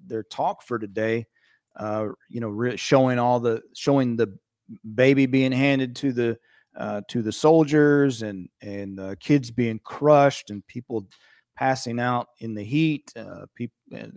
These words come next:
kids being crushed, ladies being crushed by the, uh, the, the, uh, crowd around the airport. And, and then the guy on there, Major, whatever his name, on, uh, on Face the Nation,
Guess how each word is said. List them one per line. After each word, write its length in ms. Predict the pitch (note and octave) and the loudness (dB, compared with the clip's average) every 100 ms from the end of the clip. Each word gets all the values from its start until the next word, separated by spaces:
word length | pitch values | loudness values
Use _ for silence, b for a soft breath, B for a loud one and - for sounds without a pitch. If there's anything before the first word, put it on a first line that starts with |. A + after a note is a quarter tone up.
| - | -20
kids 320 | - C#3+ C#3+ | -2 0 0
being 300 | B2+ C#3 C3+ | 0 0 0
crushed, 540 | B2 - C#3+ C3+ B2+ - | -2 2 4 4 2 -4
ladies 380 | A2+ C3 B2+ B2 | -2 0 -2 -4
being 300 | B2+ B2 A#2 | -2 -2 -4
crushed 480 | - B2+ B2 - | -2 0 0 -2
by 220 | A2 A2 A2 | -4 -4 -4
the, 240 | G#2 G2+ _ b b b _ | -6 -10 _ b b b _
uh, 360 | - F#2+ F#2+ G#2 G#2 | -14 -10 -8 -10 -12
the, 520 | G#2 A2+ A2 G#2 G2+ - _ _ _ - - _ _ - G#2 | -6 -4 -4 -4 -8 -14 _ _ _ -16 -16 _ _ -18 -8
the, 240 | G#2+ G#2 | -4 -4
uh, 140 | F#2 | -6
crowd 580 | F2+ - C#3 C#3+ D3 D3+ | -8 2 8 10 10 8
around 380 | B2+ A2 A#2+ A#2 | 4 -2 -4 -4
the 120 | A2 | -4
airport. 500 | C#3 D#3+ D#3+ D3+ C#3+ - _ _ _ _ _ _ _ - - - | 2 2 4 2 2 0 _ _ _ _ _ _ _ -20 -14 0
And, 420 | D3+ E3 D3+ B2 B B B B B B - | 4 4 2 -4 B B B B B B -2
and 120 | D#3 | 4
then 180 | F3 A#3 | 6 8
the 100 | G#3 | 6
guy 300 | D3 F3 G3+ | 6 6 6
on 120 | F3+ | 4
there, 160 | C3+ B2 | 2 0
Major, 600 | B2+ D3 D#3 C3 C3 B2 | 4 4 4 2 0 2
whatever 320 | C3 C#3+ B2+ | 4 2 0
his 160 | A#2+ A2 | -4 -6
name, 340 | A#2+ A#2+ A#2+ | -6 -6 -8
on, 460 | - B2 B2 B2 A#2 | -8 -6 -4 -4 -4
uh, 520 | A#2 A2+ A2+ A2 G#2+ - _ _ - _ _ _ _ _ _ _ _ _ _ - | -4 -4 -4 -6 -10 -16 _ _ -20 _ _ _ _ _ _ _ _ _ _ -4
on 140 | B2 | -4
Face 380 | - D#3 D#3 - | 2 2 2 0
the 100 | B2+ | -4
Nation, 640 | C3 C#3+ D3 A#2+ A2 A#2 | 0 0 -2 -6 -8 -10